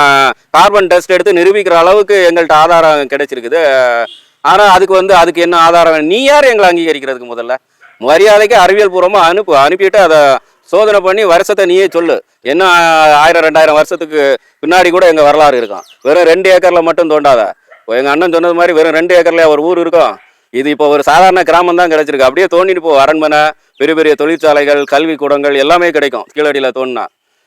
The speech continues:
நீ இல்ல, நீ தோண்ட மாட்டா, நீ பண்ண மாட்டா. என்ன எட்டு மாசம் தானே இருந்துட்டு போ. நாங்க வரோம் இருபத்தி ஆறுல, நாங்க வந்து தோண்டிக்கிறோம். எங்க வரலாறை வந்து நாங்க உலகத்துக்கு நாங்க சொல்லிக்கிறோம். நீ என்னைக்கு எங்க வரலாறை ஒத்துக்கிற? சிந்து சமவெளி நாகரிகம் எங்க வரலாறுன்னு சொல்லியிருக்கிறியா? தமிழ் ஆராய்ச்சி நிறுவனத்துக்கு தாய்மொழியே தமிழா இல்லாத ஒரு நபரை எப்படி நீ தலைவரா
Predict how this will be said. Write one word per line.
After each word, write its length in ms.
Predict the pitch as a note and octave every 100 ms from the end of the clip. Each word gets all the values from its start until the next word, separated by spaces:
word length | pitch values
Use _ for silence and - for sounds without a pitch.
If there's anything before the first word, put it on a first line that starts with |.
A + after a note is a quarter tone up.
| _
நீ 180 | - C3+
இல்ல, 160 | C#3+ C#3
நீ 100 | D3
தோண்ட 320 | D3 E3+ G#3
மாட்டா, 240 | G3 F3+
நீ 60 | F#3
பண்ண 240 | E3 F3
மாட்டா. 300 | F3+ E3+ D3+
என்ன 160 | C#3 D3
எட்டு 180 | D3 E3+
மாசம் 280 | E3 D#3+ D#3+
தானே 320 | D#3+ C#3+ B2+
இருந்துட்டு 220 | D3+ C#3+
போ. 180 | D3 C#3+
நாங்க 260 | B2+ C3
வரோம் 200 | C3 C#3
இருபத்தி 320 | C#3+ C3+ C#3+ C3+
ஆறுல, 160 | C3
நாங்க 240 | C3+ C3 C3+
வந்து 340 | C3 C3 B2+
தோண்டிக்கிறோம். 280 | C3 A#2+ D#3+ - _ -
எங்க 240 | B2 C3+
வரலாறை 400 | B2+ D3+ F3 E3
வந்து 180 | D3 E3
நாங்க 220 | D3 C#3
உலகத்துக்கு 400 | B2+ C#3+ C#3 C3
நாங்க 160 | A#2+ A2+
சொல்லிக்கிறோம். 360 | B2 A#2+ G#2+ F#2 _ _
நீ 220 | A2 A#2+
என்னைக்கு 180 | E3 G3+
எங்க 200 | F3 E3 D#3
வரலாறை 300 | D#3 D#3 C3+
ஒத்துக்கிற? 260 | C3+ B2+
சிந்து 240 | A#2 D3+ D#3+
சமவெளி 300 | D#3 C#3+ C#3
நாகரிகம் 400 | C3+ C3+ C#3 B2+ _ -
எங்க 320 | B2+ D3 C#3+
வரலாறுன்னு 320 | C#3 C3+ B2
சொல்லியிருக்கிறியா? 560 | A#2+ A#2 G#2+ A2+ C3 G2 _ _ _ C#3
தமிழ் 220 | E3+ A#3
ஆராய்ச்சி 420 | A3 G#3 G3+ F#3
நிறுவனத்துக்கு 580 | F3+ F3 E3 F3+ F#3 D#3+
தாய்மொழியே 380 | F#3 F#3 F#3 F3+
தமிழா 360 | D#3+ E3+ E3+ D#3+
இல்லாத 360 | D3+ D3+ D#3
ஒரு 280 | D3 C#3+ C#3
நபரை 280 | C3+ D3 D#3
எப்படி 180 | C#3 D3
நீ 60 |
தலைவரா 320 | C3 C3 C3+